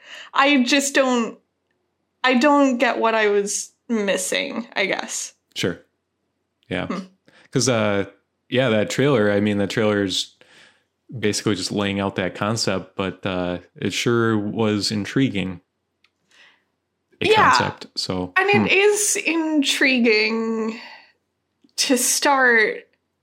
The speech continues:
Speaker 1: I don't, like, again, I don't wanna just give away the whole movie, but
Speaker 2: Yeah.
Speaker 1: there's, like, a lot of repetition and a lot of, like, I can't believe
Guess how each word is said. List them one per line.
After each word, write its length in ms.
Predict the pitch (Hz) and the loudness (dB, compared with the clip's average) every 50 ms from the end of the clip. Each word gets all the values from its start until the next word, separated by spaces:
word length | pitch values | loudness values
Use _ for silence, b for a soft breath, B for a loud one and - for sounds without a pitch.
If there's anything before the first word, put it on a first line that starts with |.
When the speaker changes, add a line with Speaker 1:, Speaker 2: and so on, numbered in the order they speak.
| _ _ _ _ _ _ - - | _ _ _ _ _ _ -2 0
Speaker 1:
I 120 | 294 330 | 2 4
don't, 320 | 381 381 349 - - - | 4 4 2 2 0 2
like, 180 | 262 254 240 240 | 2 2 2 2
again, 260 | 247 240 247 214 185 | 2 2 2 0 0
I 80 | 190 196 | 0 0
don't 140 | 214 226 - | 0 0 0
wanna 160 | 240 233 233 | 0 0 2
just 180 | 226 247 240 | 0 0 0
give 120 | - 240 220 | 2 2 2
away 180 | 208 202 196 | 4 4 2
the 80 | 190 208 | 2 0
whole 160 | 226 240 202 | 0 0 -2
movie, 380 | 196 190 196 208 196 202 185 - | -2 0 -2 -2 0 0 -2 0
but 140 | - 202 202 | 0 0 2
Speaker 2:
Yeah. 140 | - 165 - - | 0 0 -2 -2
Speaker 1:
there's, 300 | 240 254 240 233 233 247 | 0 2 2 2 2 2
like, 160 | 226 214 226 | 0 0 2
a 40 | 214 | 2
lot 240 | 208 214 214 214 | 2 2 2 4
of 140 | 220 214 208 | 2 0 0
repetition 800 | 202 202 208 - 220 226 - 226 226 226 - 285 285 294 294 294 | 0 -2 -2 -2 -4 -2 0 0 0 2 2 2 2 2 2 0
and 220 | 294 - 226 220 214 | 0 0 0 0 2
a 40 | |
lot 200 | 208 208 202 202 | 2 2 2 2
of, 120 | 214 208 202 | 2 2 2
like, 300 | 214 202 202 202 202 - | 2 2 2 0 -2 -2
I 120 | - - 208 | -4 -4 -2
can't 260 | 214 - 214 208 202 | 0 0 0 0 4
believe 480 | 214 208 208 214 208 196 - - - | 4 4 4 4 0 -2 -6 -12 -20